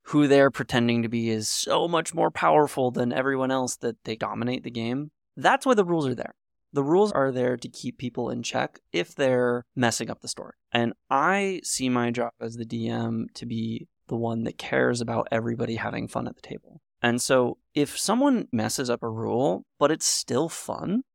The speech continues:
I think it is more important to tell a compelling story, to have people be having fun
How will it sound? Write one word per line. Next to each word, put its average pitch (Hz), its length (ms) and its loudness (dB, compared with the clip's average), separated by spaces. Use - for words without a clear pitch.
I 165 260 2
think 156 220 -6
it 127 80 -2
is 127 140 -2
more 123 240 0
important 120 600 -4
to 110 580 -4
tell 139 280 4
a 120 60 0
compelling 113 460 -4
story, 110 560 -6
to 113 200 -4
have 123 400 -2
people 123 240 -6
be 120 140 -2
having 113 280 -2
fun 110 540 -6